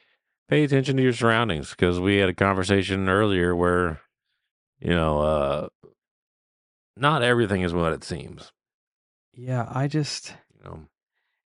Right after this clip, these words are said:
Speaker 2: And, man, technology is so
Speaker 1: Not really our thing.
Speaker 2: And it's so,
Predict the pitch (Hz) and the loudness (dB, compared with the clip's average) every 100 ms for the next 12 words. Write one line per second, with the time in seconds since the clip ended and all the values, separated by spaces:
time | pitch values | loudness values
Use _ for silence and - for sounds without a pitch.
0 | - 156 151 139 117 - _ 151 139 131 | 0 2 4 0 -2 -10 _ 2 4 4
1 | 123 117 _ _ _ _ _ _ _ 147 | 2 -2 _ _ _ _ _ _ _ -2
2 | 135 127 120 117 110 107 107 95 98 - | 0 2 2 0 0 0 0 -2 -6 -8
3 | - 95 95 85 76 78 - _ _ _ | -8 -6 -4 -4 -6 -8 -14 _ _ _
4 | _ _ _ _ _ _ _ _ _ _ | _ _ _ _ _ _ _ _ _ _
5 | _ _ _ 120 87 90 82 78 - 82 | _ _ _ -4 -2 0 2 0 0 -2
6 | 73 73 - - 151 143 - - 160 160 | -2 -6 -8 0 2 2 -2 -2 0 2
7 | 156 147 135 110 - | 2 0 0 -2 -6